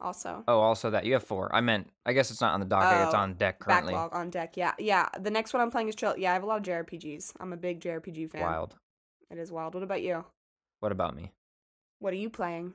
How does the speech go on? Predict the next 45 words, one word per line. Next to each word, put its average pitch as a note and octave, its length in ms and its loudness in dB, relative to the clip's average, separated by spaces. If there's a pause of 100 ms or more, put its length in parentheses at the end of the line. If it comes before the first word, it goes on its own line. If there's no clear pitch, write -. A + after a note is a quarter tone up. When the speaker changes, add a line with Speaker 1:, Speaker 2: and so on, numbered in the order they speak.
(500)
Speaker 2:
Gravity D3+ 440 6
Rush A#2+ 320 4
two. C#3 380 0
This G3 160 0
is D#3+ 140 -2
the D3 100 0
first E3+ 320 2
game G#2 340 2
I D3+ 200 8
have E3 180 4
ever G2 480 4 (400)
dropped B2 300 4
to D#3 60 0
normal, D#3+ 440 4
uh, A#2+ 240 6
dropped B2+ 480 2
to D#3 120 -2
easy, C#3 500 2 (320)
just G3 180 -4
'cause. B2 420 4
Speaker 1:
Really? C#4 280 0 (260)
Speaker 2:
Mm-hmm. E3 240 0
Speaker 1:
That's G#3 180 -2
the - 100 -2
first A3 360 -2
game? G#3 180 -4
That's G#3+ 160 -8
Speaker 2:
Just A3 300 6
Speaker 1:
surprising. - 160 -10
Speaker 2:
'cause. - 420 2 (320)
Usually D#3+ 640 6
I B2 100 6
go, A#2 280 8
"Fuck, G#2+ 260 4
I G2+ 60 4
can't G2 220 -2
do F#2+ 140 0
it," F2 180 0
and F#2+ 140 -2
then F2+ 100 -4
I, F2 140 -4 (560)
I G2+ 60 -4
drop F2 300 2
it, - 100 -12 (120)
right? F#2+ 260 0